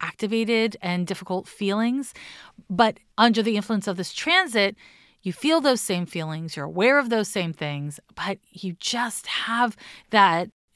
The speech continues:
zhuzh, that chutzpah, that, that energy to move through it, right? To not let your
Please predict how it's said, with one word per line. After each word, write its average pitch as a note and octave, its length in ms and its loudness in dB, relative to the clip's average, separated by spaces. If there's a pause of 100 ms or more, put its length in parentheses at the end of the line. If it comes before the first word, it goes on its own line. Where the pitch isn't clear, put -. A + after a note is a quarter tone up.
(120)
zhuzh, G3 600 4
that E3+ 180 2
chutzpah, G#3+ 580 2
that, E3 300 0 (440)
that F#3 280 4 (320)
energy A#3+ 680 4 (220)
to A3+ 140 0
move A3+ 580 4
through A3 440 -4
it, - 160 -8 (280)
right? F#3 300 0 (180)
To C4 140 2
not C4 260 6
let G#3+ 380 2
your G3+ 480 0